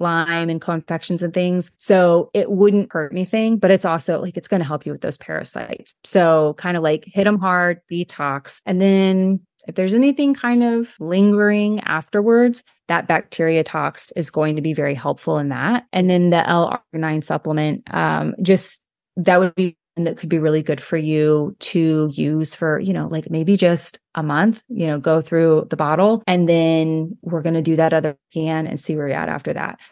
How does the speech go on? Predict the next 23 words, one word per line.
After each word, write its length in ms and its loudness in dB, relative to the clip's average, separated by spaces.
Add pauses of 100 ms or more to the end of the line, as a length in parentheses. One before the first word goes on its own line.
(140)
But 180 4
I 120 2
don't, 280 2
like, 180 2
none 400 6
of 100 2
these 180 0
supplements 560 0
are 160 -2
ones 340 -2
that 80 2
I 80 2
feel 180 -2
like 220 -2
you're 240 -6
gonna 120 -6
have 120 -12
to 80 -20
be 120 -6
on, 420 -8
you 100 -10
know, 140 -8
like, 200 -8